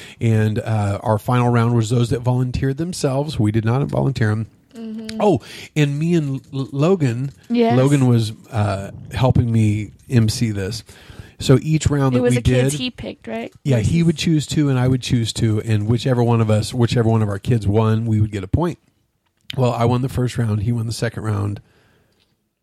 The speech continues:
Speaker 2: Third round, um, didn't
Speaker 1: What
Speaker 2: he win?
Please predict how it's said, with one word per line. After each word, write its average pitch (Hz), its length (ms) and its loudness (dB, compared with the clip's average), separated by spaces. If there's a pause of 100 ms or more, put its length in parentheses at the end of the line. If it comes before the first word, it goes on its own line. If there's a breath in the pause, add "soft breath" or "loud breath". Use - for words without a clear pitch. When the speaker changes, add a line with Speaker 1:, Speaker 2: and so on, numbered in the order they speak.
(920)
Speaker 2:
Third 269 320 -2
round, 294 520 0
um, 233 360 0
didn't 269 240 0
Speaker 1:
What - 60 4
Speaker 2:
he 269 80 4
win? 285 240 2